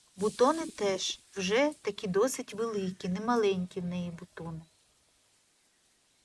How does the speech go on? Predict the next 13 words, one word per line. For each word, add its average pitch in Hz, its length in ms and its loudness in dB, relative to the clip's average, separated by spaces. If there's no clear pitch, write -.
Ось 226 160 -4
така 214 320 2
красуня 214 640 4
троянда 196 580 2
Лавсонг. 170 680 -2
Дякую 196 600 6
вам 190 460 2
за 185 120 -2
те, 254 220 4
що 247 160 -2
передивилися 196 840 2
це 214 200 -6
відео. 175 560 -4